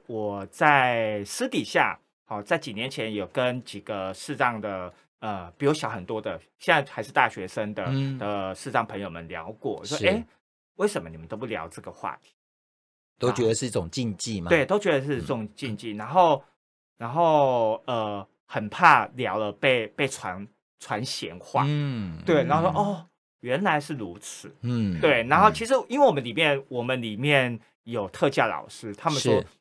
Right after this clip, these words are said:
Speaker 1: 对啊，其实不，不是只有视障，视障圈是这样子，
Speaker 2: 嗯。
Speaker 1: 就其实很多障，就是障碍圈都会去，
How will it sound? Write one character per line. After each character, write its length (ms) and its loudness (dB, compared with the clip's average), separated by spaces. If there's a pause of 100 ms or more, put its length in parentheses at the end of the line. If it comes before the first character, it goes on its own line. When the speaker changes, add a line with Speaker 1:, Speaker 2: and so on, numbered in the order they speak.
Speaker 1:
对 100 4
啊， 200 4
其 180 -10
实 140 -2
不， 180 -10 (140)
不 80 -8
是 160 -4
只 180 -10
有 300 -2
视 200 -10
障， 320 0 (300)
视 160 -6
障 180 2
圈 160 -8
是 160 -12
这 180 -10
样 280 -6
子， 160 -8
Speaker 2:
嗯。 340 -2
Speaker 1:
就 120 4
其 160 0
实 100 2
很 160 -2
多 160 -2
障， 260 2 (200)
就 100 -4
是 100 -2
障 160 2
碍 120 6
圈 180 -2
都 80 -2
会 160 2
去， 320 -4